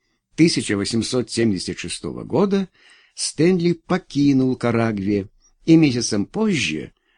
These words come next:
вышел через северные и западные области у Ньямвези и у Джиджи на озере Танганьика.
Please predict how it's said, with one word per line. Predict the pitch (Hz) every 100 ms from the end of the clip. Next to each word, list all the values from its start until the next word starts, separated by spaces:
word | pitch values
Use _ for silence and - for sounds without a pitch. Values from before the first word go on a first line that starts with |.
| -
вышел | 185 240 - 127
через | - 127 113
северные | - - 165 104 101 101 104
и | 117
западные | 117 131 127 131 139 143
области | - 214 165 110 - - 85 78 _ - _
у | 135 147
Ньямвези | 135 135 117 85 110 120 131 156 160 _ _
и | 127
у | 135 107
Джиджи | 95 120 95 101 127 208 - _ _ _ _ _
на | 101 117
озере | 135 156 143 139
Танганьика. | 135 117 110 104 98 64 73 - -